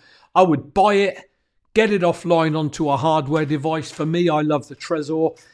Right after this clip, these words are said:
And then literally stack more when you can and enjoy your life.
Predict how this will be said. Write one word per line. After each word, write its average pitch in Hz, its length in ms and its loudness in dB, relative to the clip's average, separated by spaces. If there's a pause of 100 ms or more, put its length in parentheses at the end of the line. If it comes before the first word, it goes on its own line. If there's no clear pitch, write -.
(300)
And 180 180 0
then 180 260 0
literally 165 760 0
stack - 520 -2
more 180 280 4
when 151 180 0
you 143 160 -2
can 156 460 -2 (360)
and 160 140 -2
enjoy 170 340 2
your 165 160 0
life. 147 520 -2